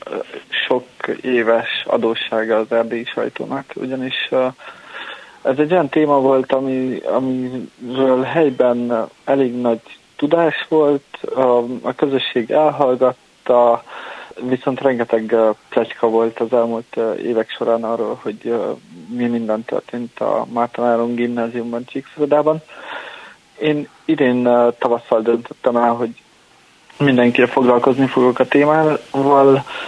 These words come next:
Tudtam egy történetről, ami húsz évvel ezelőtt történt egy akkor tizenkét éves kislánnyal szemben. Szexuálisan kihasználták, ö, ezt a lányt,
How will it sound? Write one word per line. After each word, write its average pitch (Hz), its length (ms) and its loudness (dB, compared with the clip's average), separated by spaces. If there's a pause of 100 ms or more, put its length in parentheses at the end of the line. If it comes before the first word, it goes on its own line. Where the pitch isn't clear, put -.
(300)
Tudtam 147 360 2
egy 135 100 2
történetről, 135 800 4
ami 127 340 4
húsz 139 320 2
évvel 127 240 4
ezelőtt 123 300 4
történt 131 440 2
egy - 520 0
akkor - 400 2
tizenkét 127 540 4
éves 120 220 6
kislánnyal 123 920 2 (240)
szemben. 165 440 2 (720)
Szexuálisan 123 580 2
kihasználták, 120 880 0
ö, - 560 -2
ezt - 240 -2
a 113 60 4
lányt, 139 440 2